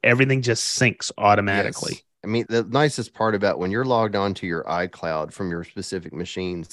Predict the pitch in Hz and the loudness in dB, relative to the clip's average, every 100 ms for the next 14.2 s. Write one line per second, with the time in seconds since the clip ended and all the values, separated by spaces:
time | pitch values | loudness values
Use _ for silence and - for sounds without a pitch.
0 | - - 92 101 107 110 - 139 - 104 | 2 0 -4 -2 -6 -8 -8 -6 -2 -2
1 | 117 76 - 101 - 92 85 80 - 85 | -4 -8 -6 -6 -4 -6 -6 -8 -6 -4
2 | 85 92 - - 110 98 85 73 80 - | -4 -6 -8 -4 -2 0 -2 -4 -8 -12
3 | _ _ - 95 92 87 87 - 104 101 | _ _ -12 -8 -4 -4 -6 -6 -4 -4
4 | - - - 107 110 104 90 98 - - | -8 -20 -8 -2 0 0 0 -2 -4 -4
5 | 98 98 - 90 90 90 92 90 95 95 | 0 0 2 2 2 2 0 0 0 -2
6 | - - - 90 - - 90 90 90 95 | -6 -8 -2 -2 -4 -8 -4 -2 -2 -2
7 | 90 87 101 98 90 87 90 - - - | -4 -4 -4 -4 -4 -6 -8 -12 -20 -20
8 | _ 107 110 - 113 107 104 98 - 92 | _ -6 -4 0 2 2 2 0 -2 -2
9 | 90 90 87 80 87 92 95 - - 95 | 0 0 -2 -4 -4 0 -2 -2 -4 -4
10 | 85 - - - 110 107 110 107 90 101 | -4 -10 -20 -2 2 4 4 4 2 0
11 | - 110 104 98 104 98 107 69 - 95 | 0 -2 0 2 2 2 -4 -4 -2 2
12 | 101 95 95 90 - 92 - 92 90 90 | 2 0 -2 -4 -4 -6 0 0 2 2
13 | 92 87 90 95 101 101 101 95 - 101 | 0 2 2 4 2 2 2 0 0 0
14 | 104 | 0